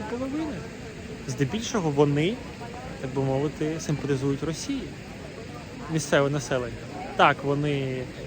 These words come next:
це огортають в різні, так би мовити, е, форми, у різні ідеї, у різні контексти, але в цілому вони за Росію. А чому? Наприклад, на Кіпрі люди, е, відкрито невдоволені тим, що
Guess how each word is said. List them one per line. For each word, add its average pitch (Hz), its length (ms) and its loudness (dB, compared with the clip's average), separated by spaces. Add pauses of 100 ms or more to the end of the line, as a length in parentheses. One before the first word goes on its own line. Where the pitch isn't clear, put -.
(160)
це 139 300 4
огортають 143 680 4
в 143 60 4
різні, 135 500 2 (400)
так 139 120 2
би 143 100 4
мовити, 135 460 4
е, 123 120 2 (2500)
форми, 233 320 6
у 151 120 4
різні 131 420 2
ідеї, 151 640 2
у 135 40 0
різні 135 240 0
контексти, 156 560 -2
але 143 180 4
в 220 40 -4
цілому 208 380 0
вони 190 180 0
за 220 120 -2
Росію. 214 400 2
А 202 40 4
чому? 233 340 0
Наприклад, 143 460 0
на 156 100 0
Кіпрі 247 420 0 (640)
люди, 226 440 6 (260)
е, 160 100 2
відкрито 160 440 6
невдоволені 143 720 4 (100)
тим, 277 260 6
що 147 460 6